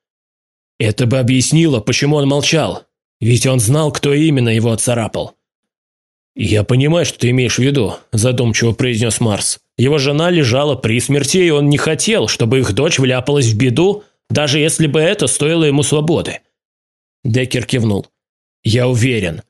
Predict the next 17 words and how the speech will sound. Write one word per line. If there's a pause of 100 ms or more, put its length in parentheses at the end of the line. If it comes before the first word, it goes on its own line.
(160)
когда
придут
результаты
Д
Н
К,
под
ногтями
Эбигейл
обнаружится
еще
и
примесь
Д
Н
К
Митцы.